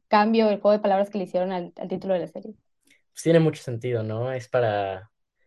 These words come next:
Speaker 2: para describir que justamente que Paulina y Ludvika son las dos mamás, las figuras centrales de la serie, son las que se apoya toda la gente, todo el elenco, todos los personajes son las que, eh, los que se apoyan en ellos para,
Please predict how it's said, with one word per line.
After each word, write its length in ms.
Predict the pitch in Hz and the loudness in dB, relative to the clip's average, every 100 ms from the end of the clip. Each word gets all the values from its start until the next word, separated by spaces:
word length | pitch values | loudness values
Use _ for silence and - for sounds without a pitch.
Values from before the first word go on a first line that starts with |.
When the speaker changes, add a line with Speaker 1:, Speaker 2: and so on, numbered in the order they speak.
| _ _ - | _ _ -2
Speaker 2:
para 200 | 123 127 | 4 6
describir 400 | 127 - 131 147 | 6 4 -6 -4
que 100 | 139 | -6
justamente 520 | 120 120 127 120 120 | -6 -4 -4 -2 -4
que 140 | 117 107 | -6 -2
Paulina 440 | 113 120 139 131 | 0 2 2 0
y 40 | 120 | 0
Ludvika 420 | 107 117 117 117 | -2 -6 -2 -4
son 460 | 123 117 113 113 _ - | -2 -6 -6 -8 _ -4
las 200 | 117 120 | -2 0
dos 140 | 117 | -2
mamás, 420 | 120 113 113 110 | -2 -4 -4 -4
las 340 | 113 101 - - _ _ - | -6 -8 -12 -20 _ _ -8
figuras 340 | 117 120 117 | -2 0 0
centrales 500 | 113 101 113 107 107 | -4 -4 -2 -2 -2
de 80 | 104 | -4
la 100 | 95 | -6
serie, 480 | - 113 113 117 - - - _ | -4 -2 -2 -4 -6 -20 -20 _
son 380 | - 113 110 107 | -8 -6 -6 -6
las 160 | 98 | -10
que 160 | - 104 | -8 -8
se 120 | - | -6
apoya 500 | 101 127 127 117 110 | -2 4 6 6 2
toda 200 | 117 113 | 2 0
la 100 | 107 | -2
gente, 340 | - 113 110 113 | -6 -10 -10 -4
todo 200 | 120 120 | 2 2
el 80 | 104 | 0
elenco, 380 | 104 107 110 | -6 -8 -8
todos 180 | 117 123 | 0 2
los 120 | 107 - | 2 -6
personajes 400 | 101 107 107 - | -8 -6 -10 -8
son 120 | 113 | -10
las 120 | 107 | -10
que, 100 | - | -12
eh, 380 | 107 98 92 92 - - | -18 -16 -18 -20 -18 -6
los 180 | 110 | -6
que 80 | - | -4
se 80 | 110 | -6
apoyan 380 | 107 120 117 110 | 2 4 4 0
en 100 | 104 | -6
ellos 240 | 110 101 - | -6 -8 -10
para, 380 | 98 95 92 | -12 -12 -14